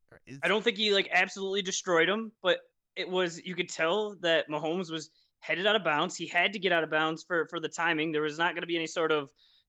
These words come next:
Speaker 2: you know, juke and then go back in bounds. And when he did hit him, like I said, I don't think he hit him, like, incredibly hard,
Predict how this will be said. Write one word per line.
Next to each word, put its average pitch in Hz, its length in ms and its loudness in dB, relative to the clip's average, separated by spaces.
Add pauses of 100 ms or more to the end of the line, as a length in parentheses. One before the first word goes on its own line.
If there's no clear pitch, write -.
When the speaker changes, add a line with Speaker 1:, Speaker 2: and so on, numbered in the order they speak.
(160)
Speaker 2:
you 139 80 -8
know, 131 120 -4
juke 165 400 -4
and 156 100 2
then 165 140 2
go 165 100 2
back 160 300 0
in 156 100 -2
bounds. 165 480 0 (420)
And 165 320 2
when 175 140 0
he 175 80 2
did 175 260 2
hit 196 180 2
him, 208 260 -4 (800)
like 165 120 -6
I - 40 -14
said, 165 140 -10
I - 40 -4
don't 180 100 2
think 208 140 2
he 202 60 0
hit 202 120 2
him, 190 300 -2
like, 165 240 -2
incredibly 180 480 0
hard, 185 320 4